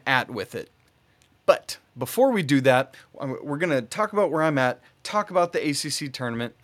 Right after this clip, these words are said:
and, and all of these players who are gonna have an opportunity to show their stuff in, in Brooklyn next week and prove, or this week, excuse me, and prove how people got it wrong. But first, I wanna talk to you about Stat Hero.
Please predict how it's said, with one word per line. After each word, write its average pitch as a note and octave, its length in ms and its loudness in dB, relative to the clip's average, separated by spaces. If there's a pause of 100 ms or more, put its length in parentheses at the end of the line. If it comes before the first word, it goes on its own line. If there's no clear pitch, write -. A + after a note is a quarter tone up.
(240)
and, C3+ 360 -8
and C#3+ 240 0
all G3 280 8
of E3+ 120 4
these D#3 160 2
players B2+ 320 2
who C#3 80 -6
are - 20 -6
gonna B2+ 140 -2
have E3+ 280 4
an D3+ 120 2
opportunity C3+ 560 0
to A#2 100 -4
show D3 320 2
their D3+ 140 2
stuff B2+ 500 4 (240)
in, C3 220 -2
in C#3 180 -2
Brooklyn C3+ 400 2
next C3 240 0
week B2 180 -4
and A2 160 -6
prove, C#3 440 -2 (140)
or B2 120 -2
this D#3 240 0
week, A2+ 100 -4
excuse E3 280 -10
me, B2+ 80 -2
and A2 100 -6
prove D#3 220 0
how B2 140 6
people C3 260 -6
got B2 160 6
it G#2+ 80 2
wrong. G#2+ 200 0
But D3+ 120 -2
first, A3 240 4
I - 20 0
wanna G#3+ 140 0
talk F3 200 -2
to D#3+ 60 -6
you C#3 40 -4
about A#2 260 4 (240)
Stat - 560 4
Hero. F2 400 -10